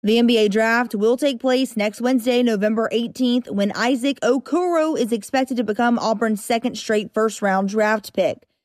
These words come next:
Here's a look at where N B A experts and draft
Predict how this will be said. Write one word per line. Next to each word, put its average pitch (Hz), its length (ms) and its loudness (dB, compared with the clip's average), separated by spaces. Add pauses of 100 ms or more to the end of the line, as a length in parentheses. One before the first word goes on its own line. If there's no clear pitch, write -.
(200)
Here's 339 240 2
a 392 60 2
look 302 260 2
at 269 100 0
where 240 220 2
N 247 140 4
B 233 140 2
A 220 100 2
experts 247 640 -2
and 214 180 0
draft 214 420 0